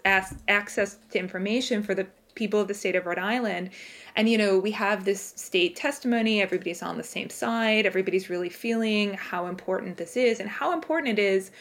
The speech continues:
for people to have equitable access to information. And the last person to get up is an American Association of Publishers lawyer. And he gets up and is basically like,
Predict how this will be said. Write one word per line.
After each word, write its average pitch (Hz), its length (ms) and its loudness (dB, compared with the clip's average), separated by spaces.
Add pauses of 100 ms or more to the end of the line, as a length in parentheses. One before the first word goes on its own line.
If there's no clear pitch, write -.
(280)
for 233 140 4
people 262 320 0
to 247 100 -4
have 196 560 2 (100)
equitable 214 500 0
access 208 460 0
to 190 80 -8
information. 180 960 -4 (580)
And 247 460 6 (500)
the 240 200 4
last 240 880 2
person 320 400 2
to 233 100 2
get 220 180 4
up 254 480 2
is 202 420 4 (100)
an 202 140 2
American 208 400 0
Association 208 760 0
of 185 100 -4
Publishers 175 500 -6
lawyer. 202 640 2 (340)
And 226 140 2
he 247 120 2
gets 226 340 0
up 233 360 2
and 196 140 0
is 190 160 -4
basically 185 420 -2
like, 175 380 0